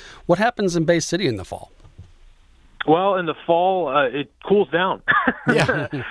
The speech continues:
Speaker 2: which means people are outside more. Folks are able to explore, uh, the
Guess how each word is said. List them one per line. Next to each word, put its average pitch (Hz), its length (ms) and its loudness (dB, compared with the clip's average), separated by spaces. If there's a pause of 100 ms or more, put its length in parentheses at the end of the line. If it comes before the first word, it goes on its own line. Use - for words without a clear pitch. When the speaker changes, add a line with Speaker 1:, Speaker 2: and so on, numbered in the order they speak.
(120)
Speaker 2:
which 160 260 2
means 185 300 0
people 175 280 2
are 131 220 2
outside 156 640 0
more. 139 400 -2 (300)
Folks 147 260 0
are 135 160 0
able 135 280 -2 (120)
to 127 320 -4
explore, 143 760 0 (340)
uh, 113 300 0 (100)
the 107 360 -10